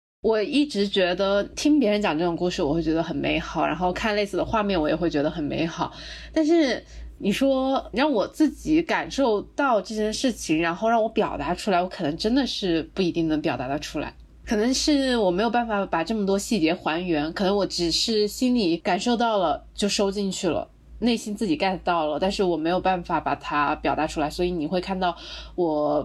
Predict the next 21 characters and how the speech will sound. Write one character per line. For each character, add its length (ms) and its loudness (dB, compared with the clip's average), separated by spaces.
不 60 0
论 160 2
是 460 0
和 380 -2
别 180 2
人 80 0
说 180 0
什 80 -2
么 120 -2
事 120 -2
儿， 240 0
还 240 -2
是 320 -2
我 200 0
说 180 0
我 80 0
自 140 -10
己 80 2
的 100 2
故 160 -2
事， 380 -4